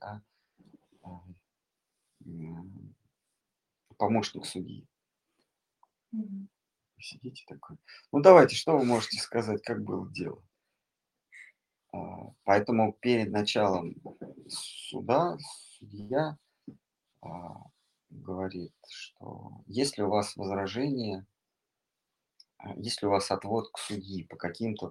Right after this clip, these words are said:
Speaker 1: причинам,
Speaker 2: Мгм.
Speaker 1: то есть кажется ли вам, что судья заинтересованный, заинтересованное лицо или судейск-, судей-, судебный заседатель, а не заинтересованное лицо?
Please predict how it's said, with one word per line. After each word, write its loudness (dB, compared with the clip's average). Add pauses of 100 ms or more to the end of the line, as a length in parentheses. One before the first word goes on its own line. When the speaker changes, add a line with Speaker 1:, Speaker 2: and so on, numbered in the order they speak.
Speaker 1:
причинам, -8 (480)
Speaker 2:
Мгм. -10 (560)
Speaker 1:
то -20
есть -18
кажется -2
ли -6
вам, 2
что -8
судья -2 (300)
заинтересованный, -6 (220)
заинтересованное -6
лицо -14 (720)
или -12 (420)
судейск-, -10 (100)
судей-, -12
судебный -6
заседатель, -12 (760)
а -8
не -6
заинтересованное -10
лицо? -20